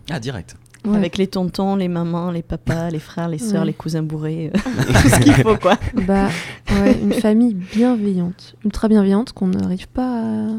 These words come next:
Speaker 2: à, enfin, en fait, même en dehors du temps d'impro, bah, on se retrouve toujours, euh, pour des soirées, euh, des sorties, euh.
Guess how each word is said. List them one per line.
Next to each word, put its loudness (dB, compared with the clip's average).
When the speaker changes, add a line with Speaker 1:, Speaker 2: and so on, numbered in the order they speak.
Speaker 2:
à, -4
enfin, 4
en 2
fait, -2
même 4
en 2
dehors 2
du -2
temps 0
d'impro, 0
bah, 0
on 2
se -8
retrouve -4
toujours, 2
euh, 0
pour -10
des -2
soirées, 0
euh, -4
des -6
sorties, -8
euh. -12